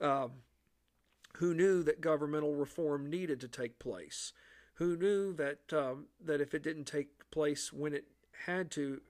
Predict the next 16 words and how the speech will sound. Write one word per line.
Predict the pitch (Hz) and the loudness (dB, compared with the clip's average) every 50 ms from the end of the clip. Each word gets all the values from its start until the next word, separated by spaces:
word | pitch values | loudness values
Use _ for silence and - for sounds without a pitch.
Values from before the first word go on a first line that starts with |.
| - - | -18 -10
have | - 139 135 | -10 -8 -4
been | 139 139 135 131 | -4 -4 -4 -2
done | 131 165 175 180 175 | -4 -4 -4 -4 -4
so, | - - - 123 123 123 127 - - - - - - - - - _ _ | -4 -2 0 0 0 -2 -4 -6 -12 -20 -20 -20 -20 -20 -20 -20 _ _
that | - 160 147 147 | 2 2 2 2
the | - 143 139 - | 0 -4 -2 -2
c-, | - - _ - | -6 -6 _ -2
that | 139 139 - | -2 -2 -2
the | - | -4
country | 135 - 170 175 - - 156 147 | -4 -2 -2 -2 -2 -2 -2 -2
itself | 139 - - - 156 147 143 - - | -2 -2 0 2 2 2 2 0 -2
would | 147 | -2
have | 143 139 | -2 -2
fallen | - 156 147 147 143 139 | -2 -2 -2 0 -2 -2
into, | 143 143 139 131 - - 139 131 | -4 -4 -6 -6 -6 -4 -2 0
uh, | 123 123 120 | 0 -2 -2